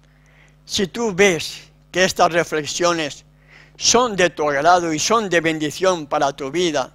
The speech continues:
y pueden ser también de bendición para tus amigos, conocidos, familiares, hermanos en la fe, comparte, comparte nuestro canal, comparte nuestros temas,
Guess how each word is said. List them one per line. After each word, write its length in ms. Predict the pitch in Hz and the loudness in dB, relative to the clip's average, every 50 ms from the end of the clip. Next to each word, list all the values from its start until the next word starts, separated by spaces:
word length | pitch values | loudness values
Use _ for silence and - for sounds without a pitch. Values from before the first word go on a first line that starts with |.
| _ _ _ _ _ _ _ _ _ _ _ _ _ _ _ _ _ _ | _ _ _ _ _ _ _ _ _ _ _ _ _ _ _ _ _ _
y 100 | 190 175 | -12 -8
pueden 360 | - - 233 262 262 233 214 | 2 4 4 6 6 4 2
ser 260 | - - 240 233 196 | 4 6 4 4 6
también 560 | - 220 196 190 190 190 226 254 262 240 214 | 4 2 2 2 0 0 2 2 2 2 2
de 140 | 185 190 185 | 4 4 4
bendición 760 | 170 185 185 185 170 170 170 160 - - 254 269 254 220 190 | 4 4 2 2 2 0 0 0 -4 0 2 2 2 2 0
para 240 | - 185 175 170 160 | 2 4 4 4 4
tus 260 | - 165 147 - - | 2 -4 -6 -4 -2
amigos, 680 | 165 147 147 175 220 254 247 214 147 - 170 151 - | -2 -2 -2 -2 -2 -2 -2 -2 0 0 -2 -2 -2
conocidos, 840 | - - 175 170 165 156 139 - - 208 233 247 233 202 190 170 - - | 0 0 0 2 0 -2 -4 -6 -8 -6 -4 -2 0 0 0 -2 -2 -2
familiares, 840 | - 175 165 160 156 151 160 156 170 190 202 196 190 170 - - | -4 -4 -4 -4 -8 -8 -2 2 4 4 4 4 2 -2 -4 -4
hermanos 540 | - 156 143 147 165 190 190 180 160 147 - | -4 -4 -4 -2 0 0 0 0 -2 -4 -4
en 140 | 196 165 156 | -6 -4 -4
la 120 | 147 139 | -4 -4
fe, 340 | - - 160 175 185 175 160 - _ _ _ _ _ _ _ _ _ _ _ - - _ _ | -4 -4 -4 -4 -4 -4 -6 -8 _ _ _ _ _ _ _ _ _ _ _ -20 -20 _ _
comparte, 720 | - 233 214 185 - - 262 226 180 - - 123 101 - _ _ _ _ _ _ - - - _ | -4 -4 -4 -2 2 2 2 2 0 -4 -12 -16 -16 -18 _ _ _ _ _ _ -20 -20 -12 _
comparte 600 | - 202 185 175 - 220 220 208 180 - 185 185 | -2 -2 -2 0 2 2 2 2 2 -2 -2 0
nuestro 420 | 185 185 175 - - 180 165 - | 0 -2 -2 -4 -2 -4 -4 -4
canal, 460 | - 151 147 160 165 170 170 160 165 - - - - _ _ | -4 -6 -2 0 0 0 0 -2 -4 -8 -14 -20 -20 _ _
comparte 640 | - 202 190 170 151 - 226 233 196 170 - 185 | 2 2 2 2 2 4 4 4 4 0 -4 -2
nuestros 460 | 170 165 160 147 - - 160 143 - - | -2 0 -2 -4 -4 -6 -8 -8 -10 -6
temas, 400 | - 185 190 185 185 180 165 | -2 -2 0 2 2 0 0